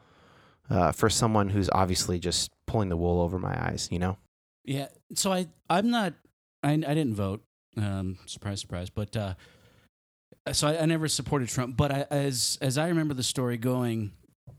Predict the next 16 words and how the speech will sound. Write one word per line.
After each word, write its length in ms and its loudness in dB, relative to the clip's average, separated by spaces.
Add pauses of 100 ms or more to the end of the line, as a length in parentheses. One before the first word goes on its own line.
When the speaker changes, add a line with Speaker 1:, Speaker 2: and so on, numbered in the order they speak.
(120)
Speaker 2:
that 340 0
he, 720 -4
Trump 260 0
was 140 0
claiming 500 -2
to 60 0
be 180 0
a 40 0
Christian, 560 -2
but 200 -4
then 380 0 (640)
people 240 2
challenged 560 0
him 120 0
on 200 -2
it. 160 -6